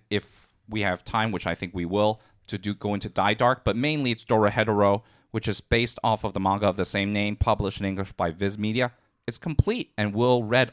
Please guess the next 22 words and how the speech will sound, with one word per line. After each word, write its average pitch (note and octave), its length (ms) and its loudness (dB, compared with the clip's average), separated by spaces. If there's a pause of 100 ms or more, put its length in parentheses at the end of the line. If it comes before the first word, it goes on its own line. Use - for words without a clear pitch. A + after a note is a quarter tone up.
all A#2+ 240 4
twenty-three A#2 680 -2
volumes. G2 720 0 (720)
It G#2 220 -2 (160)
is G#2 220 0
produced A2 680 -2
by, A#2 320 2 (500)
surprise, - 400 -2
surprise, B2+ 460 2 (380)
mappa, F#2+ 600 0 (380)
and A2 160 -4
premiered A2+ 540 0 (300)
in G#2+ 120 0
the G2+ 80 2
winter A#2+ 380 0
twenty A2 400 -2
twenty. C#3+ 580 -2 (420)
It C3+ 80 2
was C3+ 200 2
a C3 40 2
Netflix A#2 720 -2
exclusive. C3+ 920 -2